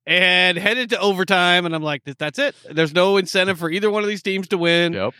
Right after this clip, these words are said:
Speaker 1: Neither team needs to, you know, th-, they shouldn't, they should just try not to make a mistake and get to the end." Um, what was it, like, a minute to go in the game?
Speaker 2: Pretty much, yeah,
Speaker 1: And
Speaker 2: ar-,
Speaker 1: it says,
Speaker 2: around
Speaker 1: like,
Speaker 2: there.
Speaker 1: forty-eight seconds to go in
Speaker 2: Yeah.
Speaker 1: the game or something, and, and Card, you know, essentially they're gonna run the clock out.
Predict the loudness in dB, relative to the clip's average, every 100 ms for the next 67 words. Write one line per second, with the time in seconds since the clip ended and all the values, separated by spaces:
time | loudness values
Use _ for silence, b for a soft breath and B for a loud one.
0 | b -2 2 2 0 -2 -2 -2 -4 -10
1 | -6 -4 -4 -6 -6 -2 -2 -2 -6 -8
2 | -8 -8 -8 -6 -2 0 2 2 0 -2
3 | -2 -4 -4 0 0 0 -4 -4 -4 -4
4 | -4 0 0 0 -6 _ _ _ _ 0
5 | 0 0 -4 -4 -2 -4 -4 -2 -2 -2
6 | -2 0 0 0 -2 -2 -2 -2 -8 _
7 | b b -12 -8 -6 -6 -2 2 2 4
8 | 2 0 -2 -2 -2 -2 0 0 2 0
9 | 0 -2 -2 -4 -6 -2 0 0 0 -2
10 | -2 -2 -2 -2 -4 -6 -6 -8 -8 -2
11 | 0 2 0 -2 -2 -2 -2 -4 -4 -4
12 | -4 -4 -4 -4 -4 -2 -2 -2 0 0
13 | 0